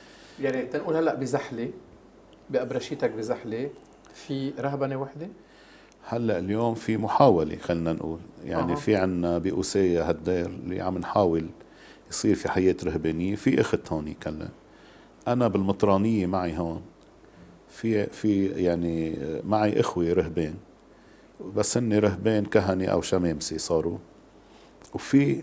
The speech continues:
Speaker 2: كمان حد المطرانية عملنا مثل مقر لأخوات راهبات كمان. بس هالأخوات الراهبات يعني هن شوي عندهم مدى، آه، خدماتي،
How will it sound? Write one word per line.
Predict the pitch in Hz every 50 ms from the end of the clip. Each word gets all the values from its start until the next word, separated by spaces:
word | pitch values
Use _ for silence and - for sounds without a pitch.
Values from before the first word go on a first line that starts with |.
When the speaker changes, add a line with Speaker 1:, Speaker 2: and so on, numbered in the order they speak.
| - - -
Speaker 2:
كمان | - 110 107 110 117 110 98
حد | - - 107 101 98
المطرانية | 95 92 92 90 - - 95 92 90 90 92 90 90 90 90 87 90
عملنا | 95 98 95 92 85 87 87
مثل | 87 80 - - 87 82 85 85 - - - - - - - - - - - - -
مقر | 90 95 - - - 104 95 92 87
لأخوات | 92 95 - - - - - 92 90 92 92 92 90 - - - - - - -
راهبات | 90 92 90 80 87 78 82 78 78 - - - -
كمان. | - 78 78 80 78 78 82 92 95 - - - - - - - - - - - - - - - - -
بس | 92 95 - - - 110
هالأخوات | 117 110 104 - - 107 107 113 113 110 -
الراهبات | 98 92 101 95 85 95 98 104 101 98 - 92
يعني | 90 90 92 90
هن | 90 98 95 92 92 87
شوي | 87 - - 107 104 104 98
عندهم | 95 95 98 87 90 90 90 87
مدى، | 95 92 92 90 90 92 95 95 - - - - - - - - - - - - -
آه، | 87 87 85 85 85 85 85 87 85 - -
خدماتي، | - - - 98 92 87 85 85 90 98 98 95 - - 85 85 85 -